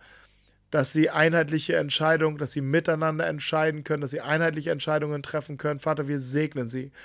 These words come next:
und wir danken dir für die Opfer, die sie auch gerade bringen. Und wir segnen sie mit Stärke und auch mit Frieden in deinem Namen.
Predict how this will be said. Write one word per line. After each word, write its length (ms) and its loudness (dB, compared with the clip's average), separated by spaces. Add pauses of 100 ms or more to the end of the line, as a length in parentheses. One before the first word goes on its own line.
(180)
und 140 -6
wir 100 4
danken 320 4
dir 140 0
für 420 0 (340)
die 120 2
Opfer, 340 0
die 120 0
sie 140 2
auch 240 0
gerade 320 2
bringen. 520 2 (800)
Und 160 -4
wir 240 6
segnen 360 0
sie 120 2
mit 200 -4
Stärke 680 2
und 140 -2
auch 120 -2
mit 200 -6
Frieden 520 0 (140)
in 160 -8
deinem 340 4
Namen. 360 -4